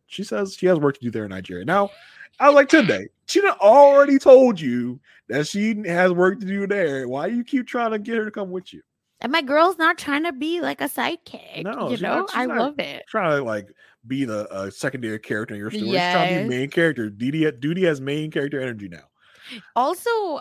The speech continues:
Speaker 2: um, it, when, when I had looked up the synopsis of the book, it is written by, like,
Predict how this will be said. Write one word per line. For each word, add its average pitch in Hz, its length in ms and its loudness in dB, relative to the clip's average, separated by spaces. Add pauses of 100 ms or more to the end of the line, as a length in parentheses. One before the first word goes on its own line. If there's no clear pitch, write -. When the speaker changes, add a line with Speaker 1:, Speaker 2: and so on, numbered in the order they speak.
Speaker 2:
um, 226 420 -10 (480)
it, 175 160 -10
when, 277 340 -2
when 247 260 -2
I 254 120 2
had 247 300 -2
looked 226 280 -6
up 226 140 -6
the 233 100 -8
synopsis 202 680 -6
of 190 140 -6
the 196 80 -8
book, 185 300 -4
it 254 260 -4
is 226 300 -4
written 202 600 -10 (220)
by, 190 340 2
like, 240 240 -2